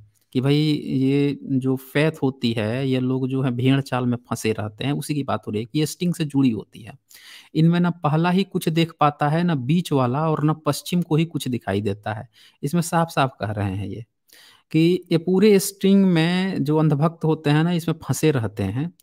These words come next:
अब पहले वाले को भी नहीं समझ में आ रहा है कि उनके पहले वाला गलत बोला, उसको ये नहीं समझ, बीच वाले को भी नहीं समझ में आ रहा है कि यार हमारे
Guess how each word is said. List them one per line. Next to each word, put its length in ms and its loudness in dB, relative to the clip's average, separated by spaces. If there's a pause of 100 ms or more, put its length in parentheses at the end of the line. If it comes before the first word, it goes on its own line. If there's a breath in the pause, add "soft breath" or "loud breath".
अब 60 -10 (100)
पहले 240 2
वाले 240 2
को 120 -2
भी 100 2
नहीं 120 2
समझ 220 0
में 140 0
आ 80 0
रहा 220 -2
है 180 -8 (360 soft breath)
कि 60 -2
उनके 360 2
पहले 320 0
वाला 220 0
गलत 260 0
बोला, 400 -2 (500)
उसको 240 -4
ये 100 4
नहीं 100 2
समझ, 180 2
बीच 300 0
वाले 200 0
को 100 -4
भी 60 2
नहीं 80 2
समझ 160 -2
में 60 2
आ 20 2
रहा 80 -2
है 60 -2
कि 120 -6
यार 100 -2
हमारे 240 -4